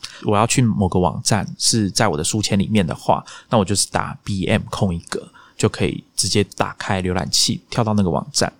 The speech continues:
那另外一个我觉得比较可惜的是关于浏览记录的部分，因为通常我也会希望说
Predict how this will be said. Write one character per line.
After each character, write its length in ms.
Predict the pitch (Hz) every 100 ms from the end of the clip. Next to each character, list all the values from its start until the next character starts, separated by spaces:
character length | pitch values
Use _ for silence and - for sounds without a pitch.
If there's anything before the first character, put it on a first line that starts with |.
| -
那 80 | 202
另 180 | 208
外 180 | 160 147
一 40 | 127
个 200 | 98 90
我 100 | 98
觉 140 | 98 113
得 80 |
比 100 | 110
较 140 | - 113
可 240 | - 80
惜 160 | - -
的 80 | 110
是 220 | 113 101 -
关 160 | 120
于 60 | 107
浏 200 | 92 92
览 160 | 95 98
记 160 | - 95
录 160 | 90
的 100 | 85
部 180 | - 92
分， 180 | - -
因 260 | 95 - -
为 80 | 160
通 160 | 165
常 200 | 156 107
我 80 | 98
也 80 | 95
会 160 | 107 107
希 280 | - 95
望 200 | 101 98
说 380 | 95 101 87 92